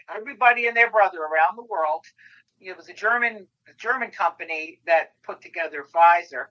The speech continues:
There was a, the French company that put together Moderna. There were, there were, there were people all over the world that have been working for years on research. Johnson and Johnson,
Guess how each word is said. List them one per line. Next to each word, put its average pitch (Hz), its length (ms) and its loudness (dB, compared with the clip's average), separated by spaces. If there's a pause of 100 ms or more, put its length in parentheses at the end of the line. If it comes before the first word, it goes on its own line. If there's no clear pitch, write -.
(280)
There 180 180 -4
was 165 540 2
a, 151 380 -6 (320)
the 160 160 -14
French 240 320 -2
company 165 400 -8
that - 140 -18
put - 160 -12
together 165 360 2
Moderna. 175 640 2 (220)
There 285 120 -2
were, 294 300 -8
there 240 100 -2
were, 277 220 -4 (100)
there 247 120 -10
were 220 180 -2
people - 420 -10
all 226 140 2
over 196 140 -4
the 190 100 -14
world 208 280 0
that 165 100 -6
have 190 100 -20
been 180 140 -20
working 208 360 -8
for 156 140 -20
years 185 640 -10
on 156 180 -2
research. 170 600 -10 (340)
Johnson 190 360 -4
and 175 120 -16
Johnson, 180 580 -4